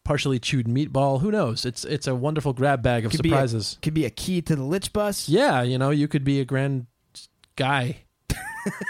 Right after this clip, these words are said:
Speaker 2: A grand guy.
Speaker 1: Sometimes words don't happen.
Speaker 2: You're,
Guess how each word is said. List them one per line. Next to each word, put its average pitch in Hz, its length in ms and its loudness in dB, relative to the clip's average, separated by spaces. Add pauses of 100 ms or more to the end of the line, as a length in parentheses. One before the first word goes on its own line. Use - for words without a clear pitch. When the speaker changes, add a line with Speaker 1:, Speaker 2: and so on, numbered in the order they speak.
(640)
Speaker 2:
A 185 40 -4
grand 151 560 -6
guy. 127 320 -10
Speaker 1:
Sometimes 170 400 0
words 135 240 0
don't 127 160 -2
happen. 117 300 -2 (560)
Speaker 2:
You're, 139 180 -4